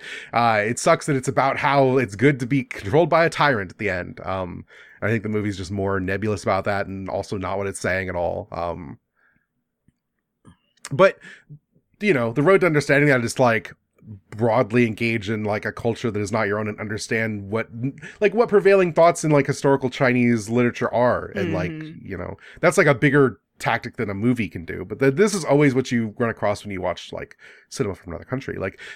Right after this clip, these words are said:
Speaker 1: the problem is when people think international cinema, usually you're thinking of, like, France and Italy. <laughs> Which,
Speaker 2: Yeah.
Speaker 1: not, yeah, fundamentally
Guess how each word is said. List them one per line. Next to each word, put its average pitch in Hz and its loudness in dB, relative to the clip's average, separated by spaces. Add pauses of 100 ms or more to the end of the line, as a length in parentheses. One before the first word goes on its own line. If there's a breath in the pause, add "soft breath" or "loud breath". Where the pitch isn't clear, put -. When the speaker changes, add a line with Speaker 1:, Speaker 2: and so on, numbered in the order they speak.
Speaker 1:
the 131 0
problem 190 2
is 135 2
when 123 0
people 123 -2
think 120 -2
international 113 -4
cinema, 135 0
usually 110 -2
you're 104 -2
thinking 107 -4
of, 101 -4
like, 101 -2 (260 soft breath)
France 120 -4
and 101 -10
Italy. 117 -4
<laughs> - -14
Which, 180 0
Speaker 2:
Yeah. 214 6 (340)
Speaker 1:
not, 160 -2 (200)
yeah, 147 2 (220 loud breath)
fundamentally 240 4